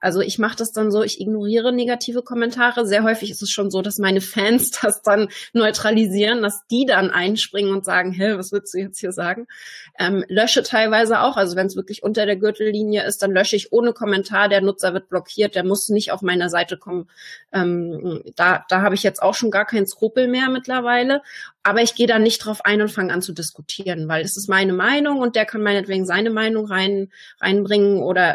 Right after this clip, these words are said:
meistens sind es Männer, <laughs> aber, ähm,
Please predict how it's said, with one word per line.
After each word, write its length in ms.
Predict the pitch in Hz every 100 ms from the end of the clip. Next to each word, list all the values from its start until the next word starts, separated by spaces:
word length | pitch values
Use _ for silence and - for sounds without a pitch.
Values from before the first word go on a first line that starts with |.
| -
meistens 500 | 196 220 - 202 -
sind 140 | 165
es 180 | - -
Männer, 360 | 175 190 233 240 - 190 - -
<laughs> 400 | - - - -
aber, 380 | 202 196 185 -
ähm, 360 | 196 175 165